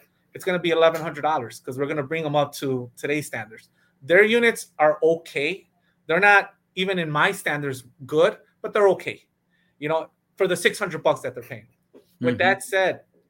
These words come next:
Speaker 1: you know, when I, when we did the property and obviously we purchased it, my whole goal is it's outside of my geographic location.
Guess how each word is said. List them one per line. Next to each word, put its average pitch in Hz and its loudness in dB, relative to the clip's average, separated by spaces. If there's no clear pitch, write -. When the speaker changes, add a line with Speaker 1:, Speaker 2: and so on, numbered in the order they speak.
Speaker 1:
you 175 -6
know, 156 -2
when 151 -2
I, 135 -4
when 147 -10
we 143 -10
did 165 -4
the 139 -14
property 143 -8
and 123 -10
obviously 131 -10
we 120 -12
purchased 143 -8
it, 165 -4
my 160 2
whole 175 -2
goal 170 4
is 135 -2
it's - -18
outside 170 0
of 160 -4
my 135 -4
geographic 165 -4
location. 170 -10